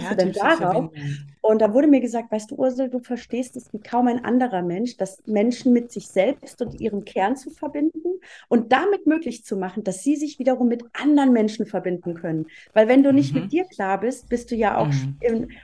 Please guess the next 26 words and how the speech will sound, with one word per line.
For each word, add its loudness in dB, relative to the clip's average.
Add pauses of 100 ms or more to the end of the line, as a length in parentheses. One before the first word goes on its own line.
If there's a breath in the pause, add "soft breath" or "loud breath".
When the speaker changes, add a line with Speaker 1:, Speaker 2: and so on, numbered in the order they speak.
(140 loud breath)
Speaker 1:
oft 0
in -2
Schwierigkeit -2
mit -4 (180)
anderen. 4 (360 loud breath)
Und, 2
ähm, 2
ich -6
fand -2
das -4
so -2
schön. 0
Das -4
war 2
für -6
mich 0
ein 0
ernst, 0 (200)
ein 4
echt -2
schönes -2
Kompliment. 0
Und -4
ich -12
muss -4
sagen, -4